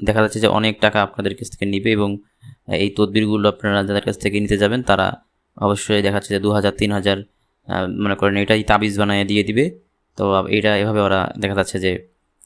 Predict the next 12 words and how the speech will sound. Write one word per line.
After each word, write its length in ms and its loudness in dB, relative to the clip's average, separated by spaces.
টাকা 160 -2
ইনকাম 220 -6
করে। 180 -10
তো, 300 -2
আহ, 360 -6
দরকার 240 2
নেই, 140 -2
আপনারা 260 0
নিজেরাই 340 2
আমল 200 -2
করে 200 2
নেন, 160 -4